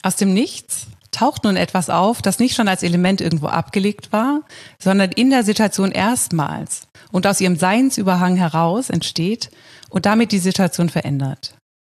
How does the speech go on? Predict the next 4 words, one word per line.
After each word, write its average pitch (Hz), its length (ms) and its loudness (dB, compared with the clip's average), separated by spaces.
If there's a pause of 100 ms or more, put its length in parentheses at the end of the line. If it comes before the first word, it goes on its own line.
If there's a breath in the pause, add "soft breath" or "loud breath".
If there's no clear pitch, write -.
(320)
Ein 180 120 0
Ereignis. 156 680 -4 (320)
Etwas 185 280 0
Undenkbares 190 1080 0